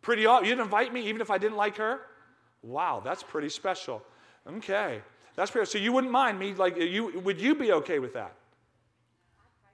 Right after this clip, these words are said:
You'd pray for him. Okay, very good. Very good.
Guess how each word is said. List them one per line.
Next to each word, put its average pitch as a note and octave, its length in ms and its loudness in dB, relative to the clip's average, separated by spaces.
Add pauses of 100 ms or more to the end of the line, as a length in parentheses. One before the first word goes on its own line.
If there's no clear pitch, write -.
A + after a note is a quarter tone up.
(640)
You'd A3+ 220 0
pray C4+ 260 8
for D#3 320 4
him. C#3 80 2
Okay, F3+ 340 6
very A3+ 320 4
good. G#3 360 4 (560)
Very B3 220 8
good. B3 260 8